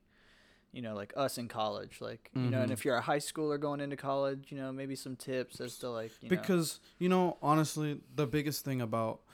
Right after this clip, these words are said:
Speaker 2: and why I feel like this topic is so, so important is that, um, you can't, you really can't get anywhere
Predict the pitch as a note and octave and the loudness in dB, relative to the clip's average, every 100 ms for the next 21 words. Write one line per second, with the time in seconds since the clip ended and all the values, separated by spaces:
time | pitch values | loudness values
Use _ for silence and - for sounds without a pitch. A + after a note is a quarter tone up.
0 | - - A#2 A#2 A#2+ A#2+ A#2+ B2 C3+ A#2 | -14 -4 2 4 6 4 2 0 0 -2
1 | A2 A#2 - A2+ A2+ A2+ G#2+ - - B2+ | -2 -4 -2 -2 -2 -4 -4 -2 0 4
2 | B2+ B2+ B2+ - A#2+ A2+ G#2+ A#2 A#2 A2+ | 4 4 0 -2 -2 -2 -2 -4 -4 -6
3 | - - - - A#2+ A2+ G2 A2 G#2+ G#2+ | -8 -16 -18 -12 -4 -4 -2 -2 -2 -2
4 | - _ - - _ _ - A2 G#2+ G#2 | -6 _ -20 -20 _ _ -2 0 2 0
5 | G#2 - _ _ _ _ _ - A2+ A#2+ | -2 -6 _ _ _ _ _ -8 -2 -2
6 | - D3+ D3+ D3+ - _ _ - C3 C#3+ | 2 4 4 2 -2 _ _ -2 4 10
7 | F#3+ E3 E3 D3 B2 C#3 D#3 D#3 E3 F3 | 10 10 6 4 2 2 4 4 2 0